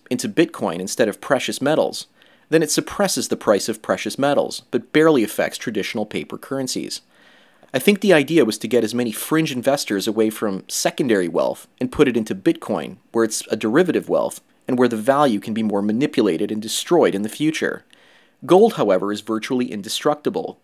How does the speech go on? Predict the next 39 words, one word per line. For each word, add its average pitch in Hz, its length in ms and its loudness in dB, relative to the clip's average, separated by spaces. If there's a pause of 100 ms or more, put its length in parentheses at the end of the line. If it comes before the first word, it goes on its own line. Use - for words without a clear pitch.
(100)
and 131 120 -2
never 147 220 2
loses 120 340 0
its 107 200 -8
luster, 135 640 -2
and 123 140 -8
always 139 280 4
protects - 720 -6
at 123 80 -4
least 143 260 -4
some 170 200 2
of 101 80 -2
your 98 80 -2
purchasing 147 480 -6
power. - 400 -6 (580)
King 196 220 2
Tutankhamun 147 760 0
was 98 140 -6
covered 110 340 -2
with 104 160 -6
gold 143 480 4
almost 117 320 0
three 113 220 -4
thousand 107 420 -2
years 139 220 -4
ago, - 340 -2 (460)
and 147 160 -2
that 180 180 -6
gold 160 320 4
is 104 100 -8
just - 280 -4
as 107 80 -6
shiny 151 480 -2
and 104 160 -4
rare 110 360 0 (140)
as 120 160 -2
it 127 80 0
is 87 160 -4
today. 135 460 0